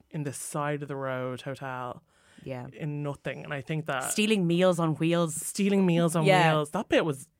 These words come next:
Speaker 2: Dark.
Speaker 1: really, that was dark. That was
Speaker 2: <laughs> Yeah.
Speaker 1: devastating.
Speaker 2: Yeah.
Speaker 1: Um, so I really think that all of the styling in this movie is so on point. It's so, it ha-, everything has something to say.
Speaker 2: Yeah.
Speaker 1: And Tyler <laughs> Durden, again, he is, I think, the character that the movie cares about the most.
Speaker 2: Yeah.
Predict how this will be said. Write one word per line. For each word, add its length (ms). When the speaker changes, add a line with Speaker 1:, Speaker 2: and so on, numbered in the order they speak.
Speaker 2:
Dark. 180
Speaker 1:
really, 120
that 340
was 80
dark. 200
That 80
was 80
Speaker 2:
<laughs> 0
Yeah. 60
Speaker 1:
devastating. 400
Speaker 2:
Yeah. 200
Speaker 1:
Um, 100
so 100
I 40
really 240
think 180
that 100
all 240
of 120
the 40
styling 320
in 60
this 140
movie 180
is 80
so 640
on 160
point. 380
It's 200
so, 400
it 80
ha-, 220
everything 300
has 100
something 280
to 60
say. 400
Speaker 2:
Yeah. 340
Speaker 1:
And 340
Tyler 600
<laughs> 20
Durden, 440
again, 600
he 220
is, 320
I 80
think, 160
the 80
character 380
that 140
the 40
movie 260
cares 300
about 160
the 80
most. 500
Speaker 2:
Yeah. 180